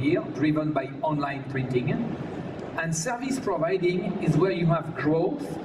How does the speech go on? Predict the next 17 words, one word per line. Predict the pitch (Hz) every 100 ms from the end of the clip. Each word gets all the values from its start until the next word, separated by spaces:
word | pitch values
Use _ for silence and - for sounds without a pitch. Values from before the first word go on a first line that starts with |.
| - -
because | - 170 -
you | 233
need | 240 233 196
to | 175
give | - - - 131
good | 123 240 285
advices | - 160 165 175 175 180 180
to | 156
the | 143
brands, | 127 135 - - - -
and | 165
you |
need | 185 185
to | 185
work | 160 170 202 185 -
with | 190 -
them | 135